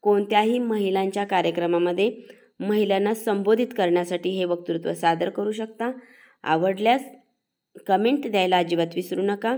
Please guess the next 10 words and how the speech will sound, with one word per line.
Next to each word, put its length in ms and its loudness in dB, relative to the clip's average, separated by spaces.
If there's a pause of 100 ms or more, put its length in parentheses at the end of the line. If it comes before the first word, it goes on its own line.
(600)
शेअर 380 2
करा, 360 0 (460)
सबस्क्राईब 480 -2 (140)
करा, 320 -2 (180)
बेल 300 0
आयकॉनवर 460 -2 (160)
क्लिक 340 -4
करा. 200 -4 (380)
Thank 220 -4 (140)
you. 120 -6